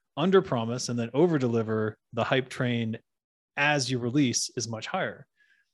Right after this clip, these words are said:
You don't want the hype train coming in before, especially long before you've released. And that was the problem with Cyberpunk twenty seventy-seven, where they promised the world and then delivered <laughs> kind of an empty shell.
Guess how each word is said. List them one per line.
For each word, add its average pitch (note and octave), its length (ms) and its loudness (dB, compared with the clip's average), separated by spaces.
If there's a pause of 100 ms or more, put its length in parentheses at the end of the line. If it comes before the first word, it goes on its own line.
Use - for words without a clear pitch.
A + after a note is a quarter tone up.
(120)
You C3 100 -2
don't G3+ 160 6
want F#3+ 160 0
the D3+ 80 0
hype C#3 200 0
train B2+ 300 -2
coming B2 320 -2
in A2+ 220 -2
before, B2 920 -4 (140)
especially C3+ 460 -4
long C#3+ 360 0
before A#2+ 320 -4
you've A2 180 -6
released. B2+ 380 -2
And A#2 100 -4
that B2 120 -4
was A#2+ 120 -8
the B2 60 -6
problem A#2 280 -2
with A2 160 -4
Cyberpunk A2 480 -8
twenty G2+ 220 -12
seventy-seven, G#2 720 -6 (480)
where A#2+ 180 0
they A2+ 340 -2 (260)
promised E3 420 -2
the C3+ 80 2
world B2 440 2
and A#2 140 -2
then A#2 460 -4 (140)
delivered B2 640 0 (120)
<laughs> - 480 -4
kind C3+ 180 -2
of A#2+ 80 -4
an B2+ 80 0
empty B2 200 -4
shell. A2 480 -2